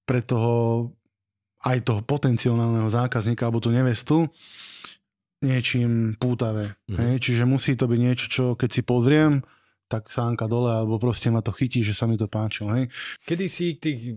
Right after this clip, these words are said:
Speaker 2: keď si začínal, teda tých š-, nejakých štrnásť rokov dozadu, alebo aj teda tvoj
Speaker 1: Tak, štrnásť.
Speaker 2: o-, ocov, keď, eh,
Speaker 1: Áno.
Speaker 2: keď točil, boli vtedy v móde videá také, a ja mám sám také zo
Speaker 1: Vtedy boli
Speaker 2: svadby
Speaker 1: móde
Speaker 2: dve D V D čka.
Speaker 1: také videá, ako dnes, keď sa bavíme a smejeme sa na tých rôznych, eh, ruských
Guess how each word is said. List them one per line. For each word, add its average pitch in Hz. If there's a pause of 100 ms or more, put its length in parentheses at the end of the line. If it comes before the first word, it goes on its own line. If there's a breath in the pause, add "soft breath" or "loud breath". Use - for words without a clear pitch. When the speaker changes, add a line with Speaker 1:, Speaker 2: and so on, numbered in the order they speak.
Speaker 2:
keď -
si 131
začínal, 113
teda 110
tých -
š-, 110
nejakých 104
štrnásť 113
rokov 107
dozadu, 101
alebo 98
aj 92
teda 95
tvoj 101
Speaker 1:
Tak, 131
štrnásť. 104
Speaker 2:
o-, 101
ocov, 107
keď, 107
eh, 98
Speaker 1:
Áno. 123
Speaker 2:
keď -
točil, 120 (400 soft breath)
boli 117
vtedy 113 (440)
v 95
móde 113
videá 107
také, 107
a 98
ja 98
mám 104
sám 98
také 95
zo 90
Speaker 1:
Vtedy 277
boli 185
Speaker 2:
svadby 143
Speaker 1:
móde 151 (120)
Speaker 2:
dve 131
D 131
V 110
D 120
čka. - (120)
Speaker 1:
také 131 (160)
videá, 131
ako 117
dnes, 123
keď 120
sa -
bavíme 117
a -
smejeme 113
sa 117
na 110
tých 110
rôznych, 113
eh, 131
ruských 117